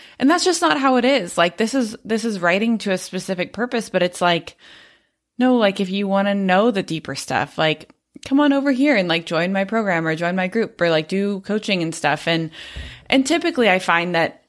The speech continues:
when people are being so intensely critical, um, it is fairly voyeuristic. Like, they're not the people who have any experience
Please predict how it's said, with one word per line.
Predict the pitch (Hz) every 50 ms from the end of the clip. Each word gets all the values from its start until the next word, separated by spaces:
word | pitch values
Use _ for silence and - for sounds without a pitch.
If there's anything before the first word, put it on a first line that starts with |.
| _ _
when | 196 185 180 185 185 196 220 233
people | 220 - 208 202 196 196 190 185
are | 165 160
being | 170 170 170 170 165
so | 160 - - - - - - 165 156 156 160 170 170 175 170 165
intensely | - 156 175 160 - 170 165 160 160 - 156 156
critical, | - - 131 - 160 160 - 240 262 285 311 311 302 - - - - - - - _ _ -
um, | 202 208 202 190 180 165 160 160 160 160 160 156 - _ _ _ _ _ _ _ _ _ _ _ _ _ _ - - -
it | 240 220
is | 233 269 247 254
fairly | - 254 220 214 214 214 214
voyeuristic. | 190 185 170 165 165 160 156 160 160 - - 262 294 285 -
Like, | 226 185 180 -
they're | - 196 208 233
not | 254 262 254 254
the | 220 202
people | - 202 196 196 190 185
who | 190 190 190 190 190
have | 196 180 180 170 - -
any | 185 185 180 175 170
experience | 160 - - - - - 147 156 165 - 208 247 254 247 - - - - -